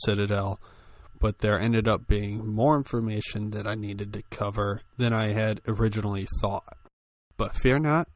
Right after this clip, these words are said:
I believe not long after I return from the summer hiatus, we'll get into the most famous of Inca sites. And I believe that is everything, my friends. I am very excited for this season, as I hope you are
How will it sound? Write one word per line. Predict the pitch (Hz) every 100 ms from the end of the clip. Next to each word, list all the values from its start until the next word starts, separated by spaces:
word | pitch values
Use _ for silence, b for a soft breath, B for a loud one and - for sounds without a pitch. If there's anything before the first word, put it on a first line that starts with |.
| - - - _
I | 110
believe | 117 113 110 107
not | 107 113 143
long | 139 143 147
after | 135 135 139
I | 127
return | 120 117 131 127 139
from | 143 113 120
the |
summer | - - 117 131
hiatus, | 139 139 131 135 151 - b b b b b
we'll | 113 117
get | 120 120
into | 120 117
the | 113
most | 113 113 -
famous | 139 139 117 101 - - - -
of | 110
Inca | 107 104 98
sites. | - 95 - - - - - - - _ _ _ _ _ _ _ _ _ _ -
And | 139 196
I | 185
believe | 160 160 165
that | 135 156
is | 156 120
everything, | 127 185 156 131 110
my | 101
friends. | - 104 101 101 - - - -
I | - 117
am | 156 139 113
very | 123 147 135
excited | - 117 117 110 101
for | - 110
this | 104 -
season, | 104 104 104 110 110
as | 107 107
I | 104
hope | 110 107 -
you | 107 104
are | 104 131